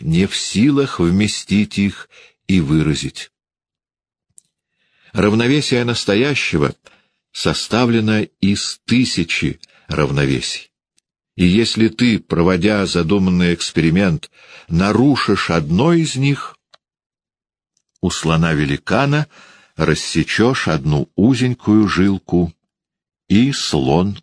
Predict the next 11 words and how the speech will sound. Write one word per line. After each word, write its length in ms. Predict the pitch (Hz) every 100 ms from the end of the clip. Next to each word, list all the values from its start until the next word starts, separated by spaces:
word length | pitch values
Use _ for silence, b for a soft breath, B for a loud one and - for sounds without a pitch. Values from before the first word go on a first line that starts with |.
| -
умрёт. 680 | 82 82 71 64 - - _ _ _ _ _ _ _ _ _ _ _ _ _ _ _ _ _ _ _ _ _ _ _ _ _ -
Нет, 240 | 160 123 87
я 160 | 107
не 80 | 139
о 120 | 180
том, 220 | 170 117
чтобы 320 | 143 - 143 139
ты 180 | 113
ничего 460 | 87 82 - 90 80
не 140 | 73 85
менял. 460 | 92 80 65 -